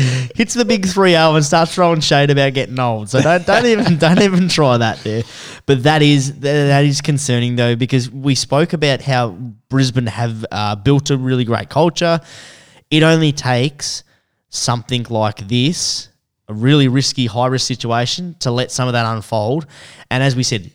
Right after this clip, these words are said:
you said you noticed it a couple of, you know, through a couple of times through the year, a couple of people waving their hands. You do see Fagan go off.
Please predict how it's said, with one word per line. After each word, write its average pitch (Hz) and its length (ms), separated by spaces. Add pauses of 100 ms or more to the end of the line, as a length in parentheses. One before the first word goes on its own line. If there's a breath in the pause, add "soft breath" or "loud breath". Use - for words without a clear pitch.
you 123 200
said 135 200
you 139 80
noticed 135 340
it 120 60
a 110 40
couple 135 280
of, 127 220
you 131 80
know, - 20
through 135 160
a 123 40
couple 120 200
of 135 60
times 135 140
through 135 80
the 135 60
year, 143 100
a - 20
couple 127 220
of 127 40
people 143 180
waving 135 300
their 147 160
hands. 135 460
You 110 60
do 131 100
see 156 160
Fagan 147 400
go 139 160
off. 143 180